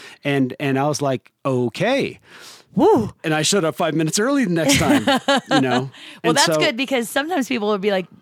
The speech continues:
Speaker 2: "Screw you, I'm not coming back."
Speaker 1: Well, yeah, 'cause they don't like, nob-, nobody, you know, they,
Speaker 2: People
Speaker 1: they
Speaker 2: don't really like being told you can't come.
Speaker 1: No, but here's the thing about it is, is this is, this is part of, for me, this is part of the discipline
Speaker 2: Right.
Speaker 1: of, of,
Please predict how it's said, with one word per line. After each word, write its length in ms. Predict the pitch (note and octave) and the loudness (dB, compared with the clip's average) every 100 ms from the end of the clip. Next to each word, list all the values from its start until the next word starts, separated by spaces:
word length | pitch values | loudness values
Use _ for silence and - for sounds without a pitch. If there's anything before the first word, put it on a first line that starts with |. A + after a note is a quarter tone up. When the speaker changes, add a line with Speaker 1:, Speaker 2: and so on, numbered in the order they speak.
| _ | _
Speaker 2:
"Screw 280 | - - C4+ | -16 -10 -4
you, 220 | C#4 C4 C4 | -2 0 0
I'm 120 | A#3 | 0
not 120 | B3+ | -2
coming 200 | B3+ A3 G3 | -2 -4 -2
back." 480 | A#3 G3+ - - _ - | 0 0 -4 -10 _ -4
Speaker 1:
Well, 140 | D#3 D#3 | 0 2
yeah, 320 | A#3 A3+ G2+ | 2 2 -2
'cause 220 | - D#3+ | -2 -2
they 80 | F3+ | 0
don't 140 | F#3+ F3+ | 0 0
like, 200 | E3+ D#3+ | -2 -4
nob-, 420 | G3 F3+ F#3 F3+ | -2 0 -2 -4
nobody, 460 | F3 F#3 D#3 D#3+ E3+ | -6 -4 -4 -6 -6
you 140 | F#3 | -2
know, 120 | D3+ C#3+ | -2 -2
they, 240 | D3+ D3 | -2 -2
Speaker 2:
People 180 | C#3+ D3+ | -2 0
Speaker 1:
they 60 | |
Speaker 2:
don't 140 | - F#3 | 0 -2
really 220 | F#3+ F3 | -4 -4
like 240 | E3+ F#3 | -4 -4
being 200 | E3+ D#3+ | -6 -10
told 260 | E3+ F3 D3+ | -8 -8 -10
you 60 | D3+ | -12
can't 240 | E3+ E3 | -12 -12
come. 360 | E3 G#3+ D#2+ D#3+ | -12 -12 -12 -4
Speaker 1:
No, 240 | F3 C4 | 0 2
but 240 | C4+ F3 D#3 | 0 -2 -2
here's 280 | E3+ A3 - | -2 -2 -4
the 120 | F#3+ | -6
thing 220 | B3+ C4+ | -2 -2
about 260 | G3+ C#3+ A2+ | 0 -4 -4
it 140 | G#2 | -4
is, 180 | A2+ G#2 | -4 -6
is 120 | B2+ | -8
this 260 | - D3 - | -6 -4 -4
is, 80 | D#3 | -4
this 180 | F3 | -4
is 120 | F#3 - | -2 -6
part 340 | - - E3 | -8 -4 -2
of, 160 | E3+ D#3 | -2 -6
for 320 | - - E3+ | -14 -4 0
me, 300 | D#3+ A3+ A#3+ | 2 0 0
this 220 | E3 - | -2 -4
is 60 | F3+ | -6
part 240 | - F#3 | -4 -4
of 300 | F3+ D3+ D3+ | -4 -8 -8
the 100 | D#3+ | -6
discipline 760 | C#3 D#3+ G#3+ - E3+ G#2+ E2 - - | -2 -2 -2 -2 -2 -2 -4 -8 -4
Speaker 2:
Right. 360 | F3 D#3+ D#3 - _ - | 0 0 -2 -6 _ -4
Speaker 1:
of, 360 | C#3+ B2 - - | -4 -6 -12 -4
of, 360 | D3 C#3 B2+ | -2 -4 -8